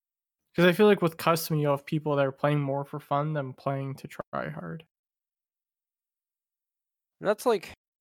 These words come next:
Speaker 2: I mean, that's most of the reason why the game actually stayed alive in the first place was custom.
Speaker 1: Like, me playing alone 'cause I didn't have an internet connection, I would still just play around in Forge and make random ass maps and s-,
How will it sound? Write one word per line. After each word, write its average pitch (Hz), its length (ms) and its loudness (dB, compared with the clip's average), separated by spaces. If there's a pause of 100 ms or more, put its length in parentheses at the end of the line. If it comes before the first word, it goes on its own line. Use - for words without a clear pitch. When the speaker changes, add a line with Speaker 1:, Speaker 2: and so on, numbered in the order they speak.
(340)
Speaker 2:
I 123 40 -12
mean, 131 220 -6
that's 127 260 2 (440)
most 123 220 0
of - 20 -10
the 110 80 -6
reason 101 240 -2
why 98 100 2
the 98 80 -6
game 98 240 -4
actually 98 300 -2
stayed 90 200 -8
alive 90 480 -4 (200)
in 95 80 -14
the 92 80 -8
first 98 300 -6
place - 260 -8
was 95 120 -12
custom. - 460 -6 (1000)
Speaker 1:
Like, 165 240 -4 (300)
me 196 340 2
playing 180 320 0
alone 143 320 2
'cause - 100 -8
I 143 60 -2
didn't 139 160 -2
have 139 140 -2
an 127 80 -6
internet 147 260 -6
connection, 185 400 -8
I 151 100 -4
would 151 140 -2
still 165 240 0
just 156 180 -6
play 175 200 2
around 139 360 0
in 131 160 -6
Forge 139 640 -8
and 143 120 -4
make 135 220 -6 (100)
random 135 340 -6
ass 147 320 -12
maps 139 440 -8
and - 120 -12
s-, - 140 -16